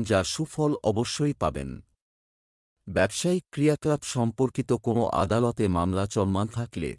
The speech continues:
তা সমাধান করার জন্য আজই উপযুক্ত সময়। লোকেরা লোহার ব্যবসার সাথে যুক্ত, তাদের কাজ আজ ভালো হবে।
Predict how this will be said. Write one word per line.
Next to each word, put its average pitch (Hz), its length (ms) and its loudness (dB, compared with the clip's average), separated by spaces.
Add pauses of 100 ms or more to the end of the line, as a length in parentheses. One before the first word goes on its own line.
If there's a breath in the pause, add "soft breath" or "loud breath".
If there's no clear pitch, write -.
তা 90 120 0
সমাধান 113 560 -2
করার 90 300 -2
জন্য 101 260 0 (200)
আজই 95 340 0
উপযুক্ত 104 600 -6
সময়। 73 420 -6 (1160)
লোকেরা 143 500 4
লোহার 156 400 6
ব্যবসার 135 440 4
সাথে 123 320 -2
যুক্ত, 101 340 -4 (460)
তাদের 95 340 4
কাজ 98 280 2 (140)
আজ 87 280 0
ভালো 87 280 -2
হবে। 71 300 -6